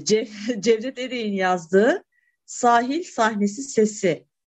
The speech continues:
Halı İçin Tema ve Çeşitlemeler isimli, e, kitabı konuşacağız. <clears throat> Kitapçık ya da çok tatlı böyle küçük boy. E, iki bin yedi yılında, e, basılmış kitap.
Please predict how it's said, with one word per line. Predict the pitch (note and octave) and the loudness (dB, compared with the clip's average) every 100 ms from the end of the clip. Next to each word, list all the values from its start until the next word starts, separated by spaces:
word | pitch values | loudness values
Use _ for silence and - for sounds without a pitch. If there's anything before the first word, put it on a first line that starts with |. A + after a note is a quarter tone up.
| _ _ | _ _
Halı | - A3+ C4+ | -2 0 2
İçin | C4+ G#3+ A3+ G3+ | 0 -4 -2 -2
Tema | G#3+ G#3 A3 | 0 -2 -2
ve | B3+ | -4
Çeşitlemeler | D#4 - G#3+ G#3+ - G#3+ G#3+ G#3+ G#3 E3 - - - _ _ _ _ - | -6 -4 -4 -4 -2 2 4 2 0 -4 -10 -20 -20 _ _ _ _ -2
isimli, | G#3 G#3 G#3 F3+ E3+ F#3+ E4 - _ _ _ _ | -2 2 2 2 4 4 4 -2 _ _ _ _
e, | - E3+ E3 D#3+ | 2 4 4 0
kitabı | - A#3 G#3 | 0 0 0
konuşacağız. | G#3+ F3+ E3 D#3+ C#3+ G3+ E4 - - - _ G#3 | -2 -2 -4 -6 0 2 2 -4 -14 -18 _ -8
<clears throat> | A3+ G#3 - _ _ _ _ - | 2 2 0 _ _ _ _ -2
Kitapçık | A#3+ C4 B3 B3 - - D4+ - - | 2 2 0 -2 0 4 4 2 0
ya | E3+ D#3+ | 2 4
da | D#3+ A3 G#3+ - | 2 0 -4 -8
çok | - F#3+ F#3+ | 0 0 0
tatlı | F#3+ E3+ - F3+ A3 | -4 -4 0 2 2
böyle | F3+ D3 C#3+ E3+ | 2 2 2 -2
küçük | - - - - | -6 -6 -6 0
boy. | D3 C3+ _ - - - | 0 0 _ -20 -12 4
E, | F3+ F3+ | 8 8
iki | - G#3 G#3+ | 8 6 10
bin | A3+ | 10
yedi | B3+ B3+ A#3 | 12 10 10
yılında, | C4 A#3 G3+ F#3+ F#3 F3+ E3+ - - | 10 10 10 10 8 8 6 0 -4
e, | D#3 D3+ D3 | 0 0 2
basılmış | F#3 - F3+ E3+ - - | 2 6 6 6 4 4
kitap. | G3 G3 F#3+ C#4+ - | 2 2 2 0 -4